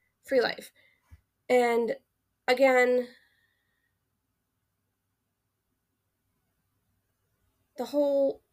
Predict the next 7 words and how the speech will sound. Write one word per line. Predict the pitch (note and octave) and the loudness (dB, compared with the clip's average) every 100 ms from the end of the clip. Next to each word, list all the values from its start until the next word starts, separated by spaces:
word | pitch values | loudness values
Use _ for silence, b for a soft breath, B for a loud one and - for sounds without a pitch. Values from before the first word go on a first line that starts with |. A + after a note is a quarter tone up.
| _ _ - | _ _ -10
sick | - D#4 D4+ | -4 -4 -6
part | - C#4 C4 - | -10 -6 -6 -2
of | C4+ D4+ | -2 -2
this | A#3+ A3 A3 - | -2 -4 -4 -6
is | B3 A3 | -6 -6
that | A3+ G#3+ - b b b b _ _ _ _ _ - | -4 -4 -6 b b b b _ _ _ _ _ -4
James | C4 D4 F#4+ F4 - - | 2 2 2 -4 -8 -14